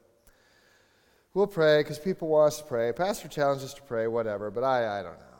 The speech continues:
I don't know about that stuff. Friend, if you're there, what if you take a little risk?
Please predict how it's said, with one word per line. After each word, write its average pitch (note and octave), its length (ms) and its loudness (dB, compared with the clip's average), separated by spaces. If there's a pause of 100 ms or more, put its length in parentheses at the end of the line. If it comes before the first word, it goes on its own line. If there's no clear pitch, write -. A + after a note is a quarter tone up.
I F2+ 60 -20
don't E2+ 140 -20
know E2+ 100 -20
about - 240 -20
that - 180 -20
stuff. - 480 -20 (2750)
Friend, D3 220 -6
if C#3 120 -8
you're E3+ 140 -4
there, G2 340 -8 (2000)
what F3 140 -6
if A3 100 -12
you F#3+ 100 -6
take C3+ 300 -6
a C3+ 60 -4
little A#2 220 -2
risk? F#2+ 680 -14